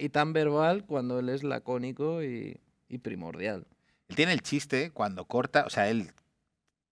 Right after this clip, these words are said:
Speaker 2: coge la tele y la rompe porque ella se ha dejado el reloj y, y en un momento, y entonces no, bajar el autocontrol, pero el chiste te lo hace en el corte, en el coche pegando puñetazos,
Speaker 1: Sí.
Speaker 2: porque al final yo también recuerdo, es que recuerdo los chi-, lo, o sea, cuando me,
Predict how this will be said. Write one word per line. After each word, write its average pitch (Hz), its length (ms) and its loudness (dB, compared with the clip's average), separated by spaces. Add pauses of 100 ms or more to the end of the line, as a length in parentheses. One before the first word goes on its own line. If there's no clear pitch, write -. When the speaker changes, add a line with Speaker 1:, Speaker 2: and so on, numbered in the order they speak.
(160)
Speaker 2:
coge 156 320 4
la 131 140 10
tele 151 440 6
y 120 100 -2
la 92 160 4
rompe 139 800 -2 (320)
porque 87 360 -8
ella 104 200 -2
se 120 100 0
ha - 20 0
dejado 110 240 0
el 107 60 0
reloj 110 400 0 (380)
y, 107 220 -4
y 107 140 -6
en 98 80 -8
un 98 60 -14
momento, 127 320 0
y - 40 -10
entonces 104 220 -6
no, 110 180 -4 (140)
bajar - 320 -6
el 101 60 -2
autocontrol, 117 600 0
pero 110 200 0
el 101 80 -4
chiste - 240 -4
te 123 100 0
lo 117 80 2
hace - 140 -2
en 110 40 -2
el 90 140 -6
corte, - 420 -10 (120)
en 98 100 -12
el 104 140 -12
coche 113 280 -2
pegando 98 360 -2
puñetazos, 110 640 -4
Speaker 1:
Sí. 87 280 -4
Speaker 2:
porque 117 180 2
al - 40 6
final 139 220 4
yo 190 140 4
también 160 300 0
recuerdo, 180 440 2
es - 80 -10
que 104 120 -2
recuerdo 127 360 -2
los - 180 -2
chi-, - 260 -4
lo, 110 140 -4
o 104 60 -6
sea, 110 100 -4
cuando 110 240 -2
me, 110 400 0